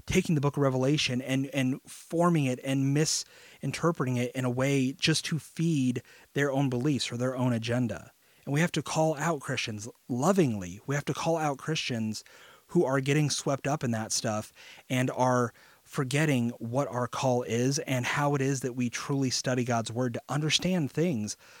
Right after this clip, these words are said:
like what we see in the book of Revelation. You know, we're not gonna get a perfect understanding, but I hope what I've shown in these last two episodes is that there are things we can know with certainty and with clarity. But when we get swept up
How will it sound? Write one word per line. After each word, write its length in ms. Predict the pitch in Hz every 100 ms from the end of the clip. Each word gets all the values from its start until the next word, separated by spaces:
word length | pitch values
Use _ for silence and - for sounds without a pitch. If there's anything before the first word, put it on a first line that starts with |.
| - _
like 320 | - 117 147
what 100 | 156
we 80 | 127
see 180 | - 208
in 60 | 151
the 60 |
book 160 | 113 117
of 80 | 117
Revelation. 720 | 120 117 131 151 - - - - -
You 80 | 131
know, 60 |
we're 80 | 127
not 100 | 156
gonna 140 | 165 139
get 140 | 160
a 40 |
perfect 380 | 110 139 156 165
understanding, 840 | 127 143 147 127 - 123 131 160 151
but 180 | 135 120
I 60 |
hope 240 | 120 175 170
what 80 |
I've 160 | 135 120
shown 280 | - 180 147
in 60 |
these 240 | 117 117 113
last 300 | 123 127 -
two 160 | 135
episodes 440 | 113 127 123 147 139
is 120 | 123
that 100 | 131
there 180 | 127 123
are 180 | 156 180
things 340 | 185 190 127
we 120 | 135
can 380 | 131 - 147 147
know 380 | 135 156 87 69 - - -
with 100 | 120
certainty 560 | - 143 151 135 147 147
and 140 | 113
with 180 | 120 -
clarity. 720 | - 151 226 98 - - - _ _ _ -
But 200 | 143 131
when 160 | 131
we 80 | 139
get 220 | 135 143
swept 380 | - - 160 -
up 200 | 170 147